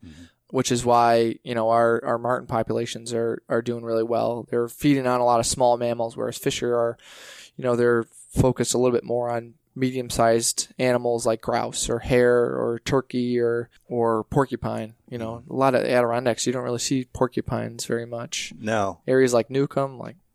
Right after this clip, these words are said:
Speaker 1: Yeah,
Speaker 2: I, I
Speaker 1: that
Speaker 2: don't think I've ever seen a porcupine in Newcomb.
Speaker 1: I've never seen a porcupine in Newcomb. I've found porcupine kill sites from where fishers have
Speaker 2: Yeah.
Speaker 1: killed porcupines,
Speaker 2: And
Speaker 1: where the quills and, you know, how they flip them over
Speaker 2: Yep.
Speaker 1: and that's fascinating.
Speaker 2: Yep.
Speaker 1: The whole story about the fishers and
Speaker 2: Yeah.
Speaker 1: the porcupines.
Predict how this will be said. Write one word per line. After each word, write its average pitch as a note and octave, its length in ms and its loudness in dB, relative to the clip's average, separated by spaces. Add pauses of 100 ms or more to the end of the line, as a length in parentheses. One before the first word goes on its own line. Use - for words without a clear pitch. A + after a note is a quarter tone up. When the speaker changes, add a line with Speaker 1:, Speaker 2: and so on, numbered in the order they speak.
(140)
Speaker 1:
Yeah, A2 180 0
Speaker 2:
I, G#2+ 40 0
I - 40 -2
Speaker 1:
that - 100 -2
Speaker 2:
don't C#3+ 140 0
think C3+ 120 0
I've B2+ 100 4
ever C#3 160 4
seen A#2+ 160 -4
a A2+ 40 -10
porcupine A2+ 460 -8
in A#2 80 -18
Newcomb. - 380 -10 (140)
Speaker 1:
I've B2+ 140 0
never C3+ 200 4
seen A#2+ 200 -2
a G#2+ 40 -4
porcupine G2 540 -4
in F#2 100 -10
Newcomb. F2+ 340 -10
I've D3 180 2
found D#3+ 520 0
porcupine A#2 500 2
kill A#2 200 0
sites E2+ 320 0
from F#2+ 180 -12
where F2+ 140 -6
fishers F#2+ 460 -6
have D#3 100 0
Speaker 2:
Yeah. C3 160 4
Speaker 1:
killed F#2 220 -2 (200)
porcupines, G#2+ 480 -2
Speaker 2:
And C#3+ 100 0
Speaker 1:
where G2 180 -2
the E2 80 -10
quills G2 440 4
and, F#2+ 220 -8
you A#2+ 160 -4
know, G#2+ 80 2
how G#2 80 2
they G2 100 2
flip - 260 -4
them G2+ 140 -8
over F#2+ 260 -4
Speaker 2:
Yep. E3 120 6
Speaker 1:
and F2 240 -8 (380)
that's G#2 200 -2
fascinating. F#2 600 -4
Speaker 2:
Yep. D3+ 220 -2
Speaker 1:
The A2 120 -2
whole C#3+ 160 4
story G2+ 340 0
about F2 240 -4
the - 60 -20
fishers G2 420 -12
and E3+ 80 -10
Speaker 2:
Yeah. D#3+ 120 -2
Speaker 1:
the B2 40 -4
porcupines. F2+ 720 -10